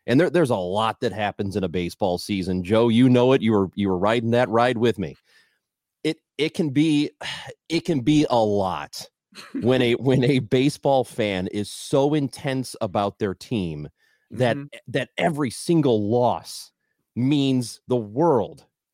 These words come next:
Speaker 1: It's like the, the, the season is over. They're gonna lose this division. This team stinks. It's a lot.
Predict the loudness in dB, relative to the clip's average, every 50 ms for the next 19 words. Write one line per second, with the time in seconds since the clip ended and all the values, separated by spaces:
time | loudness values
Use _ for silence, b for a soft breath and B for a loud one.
0 | _ _ _ -6 -4 -4 -2 0 -2 -2 0 -2 -2 -2 -4 -12 _ _ -6 -6
1 | -6 -4 -6 -6 -2 -2 0 0 0 0 2 2 0 0 0 0 -2 -2 -2 b
2 | b b b b -4 -2 0 0 2 0 0 0 0 0 -2 -4 -2 -4 -6 -4
3 | -2 -4 -2 -2 -4 -4 -4 -6 -6 -6 -2 -2 -2 -2 -4 -8 -4 -4 -2 -2
4 | -2 -4 -8 -12 b b b b b -2 -2 0 0 -2 0 2 2 0 0 -2
5 | -6